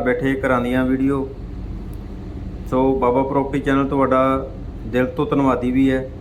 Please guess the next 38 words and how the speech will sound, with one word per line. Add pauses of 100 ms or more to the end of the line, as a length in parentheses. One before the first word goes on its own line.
(180)
ਕਿਉਂਕਿ
ਥੋੜ੍ਹੇ
ਸਮੇਂ
ਦੇ
ਵਿੱਚ
ਜੋ
ਤੁਸੀਂ
ਪਿਆਰ
ਸਤਿਕਾਰ (360)
ਬਾਬਾ
ਪ੍ਰਾਪਰਟੀ
ਚੈਨਲ
ਨੂੰ
ਦਿੱਤਾ। (920)
ਸੋ
ਵੀਡੀਓ
ਨੂੰ
ਸ਼ੇਅਰ
ਕਰ
ਦਿਓ (560)
ਤੇ
ਇੱਕ
ਵਾਰੀ
ਫਿਰ
ਦੱਸ
ਦਈਏ,
ਕੌਂਕੇ
ਰੋਡ
ਦੇ
ਉੱਤੇ
ਜਗਰਾਉਂ
ਸ਼ਹਿਰ
ਦੇ
ਵਿੱਚ
ਡਬਲ
ਸਟੋਰੀ
ਦੁਕਾਨ
ਆ,